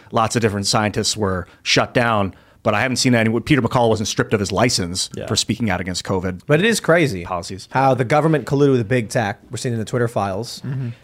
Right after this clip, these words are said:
Speaker 3: To, uh, uh, let's, let's, let's, let's talk about the Twitter files, man. We got this right here. Let me, let me, let me pull this one up. You're gonna love it. Hillary Clinton inspired a Democrat witch hunt against Twitter to look for Russian accounts that simply didn't exist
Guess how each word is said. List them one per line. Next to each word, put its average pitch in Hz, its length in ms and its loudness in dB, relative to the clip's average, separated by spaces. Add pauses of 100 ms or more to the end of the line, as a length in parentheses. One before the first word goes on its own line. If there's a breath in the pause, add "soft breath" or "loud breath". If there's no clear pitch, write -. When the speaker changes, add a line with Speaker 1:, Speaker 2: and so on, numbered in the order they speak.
(120)
Speaker 3:
To, 143 380 4
uh, 131 500 4
uh, 180 60 4
let's, 202 180 2
let's, 208 180 -2
let's, 214 220 0
let's 208 140 -2
talk 240 160 2
about 151 120 2
the - 60 -12
Twitter 117 140 2
files, 107 240 -2
man. 107 100 -2
We 175 80 4
got 180 140 2
this 170 120 -2
right 175 160 4
here. 151 120 4
Let 113 100 2
me, 131 80 2
let 135 160 0
me, 151 80 0
let 143 140 2
me 151 80 4
pull 147 140 2
this 147 140 4
one 147 140 2
up. 143 180 2
You're 135 120 0
gonna 135 100 4
love 147 120 4
it. - 120 -4 (920 soft breath)
Hillary 302 460 4
Clinton 233 840 0 (140)
inspired 156 520 2
a 165 40 4
Democrat 147 640 2
witch 147 240 0
hunt 123 240 0
against 131 380 0
Twitter 156 280 2
to 135 120 0
look 139 200 2
for 135 160 0
Russian 139 300 2
accounts 131 260 2
that 117 100 -8
simply 127 240 2
didn't 120 260 0
exist 117 440 0